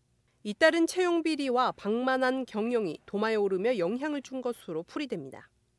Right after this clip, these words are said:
제주 국제 컨벤션 센터 역시 라 등급을 받으며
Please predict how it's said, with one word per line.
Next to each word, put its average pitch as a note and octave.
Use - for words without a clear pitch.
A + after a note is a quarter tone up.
제주 B3+
국제 D4+
컨벤션 D#4+
센터 D4
역시 B3+
라 D#3+
등급을 C#4+
받으며 A3+